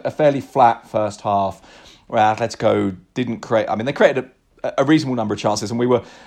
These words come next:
we were kind of back to the old Alvaro Morata. It was one of those,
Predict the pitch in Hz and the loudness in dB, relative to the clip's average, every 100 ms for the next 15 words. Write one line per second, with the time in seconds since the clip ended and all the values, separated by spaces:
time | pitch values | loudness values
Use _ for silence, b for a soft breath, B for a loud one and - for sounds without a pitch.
0 | B 135 131 139 131 127 131 - 127 120 | B 0 0 2 2 4 2 2 4 4
1 | 117 117 110 104 113 120 113 101 95 113 | 6 6 6 4 2 0 0 -4 -4 -2
2 | 113 110 | 2 0